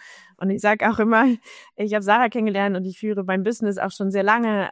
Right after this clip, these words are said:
auf meine Art und Weise. Ich habe große Menschen um mich herum, die das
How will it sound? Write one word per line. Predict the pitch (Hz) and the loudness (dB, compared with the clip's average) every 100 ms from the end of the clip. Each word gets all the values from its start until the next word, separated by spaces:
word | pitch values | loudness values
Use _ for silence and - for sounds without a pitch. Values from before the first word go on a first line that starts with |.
| - | -2
auf | 202 190 | -2 -2
meine | 208 208 208 202 208 214 214 | -2 -2 0 2 2 0 0
Art | 202 214 | 0 -2
und | 220 | -4
Weise. | 180 170 180 175 | -2 -4 -2 -6
Ich | 190 | -4
habe | 196 202 | -4 -6
große | 190 196 220 - 220 | -8 -4 -2 0 0
Menschen | 208 208 208 185 | 0 -2 -2 -2
um | 190 | -2
mich | 190 196 | -4 -8
herum, | 185 190 185 | -6 -4 -2
die | |
das | 190 202 | -2 -4